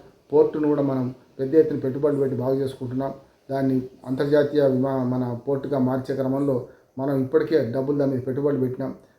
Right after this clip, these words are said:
అట్లా ఇరాన్తోని, ఇటు ఈజిప్ట్తోని, ఆ,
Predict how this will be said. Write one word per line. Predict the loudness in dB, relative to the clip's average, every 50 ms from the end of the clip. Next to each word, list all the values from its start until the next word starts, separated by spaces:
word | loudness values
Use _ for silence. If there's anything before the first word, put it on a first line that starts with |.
| _ _ -10
అట్లా | -6 -4 -2
ఇరాన్తోని, | 0 0 2 4 4 4 2 2 0 0 0 0 0 -2 -6 -8
ఇటు | -10 -10 -10 -12 -10 -8
ఈజిప్ట్తోని, | -8 -4 -2 -4 -4 -2 -2 0 0 0 0 -2 -6 -12 _ _ _ _ _ _ _ -10
ఆ, | -8 -6 -4 -4 -4 -6 -8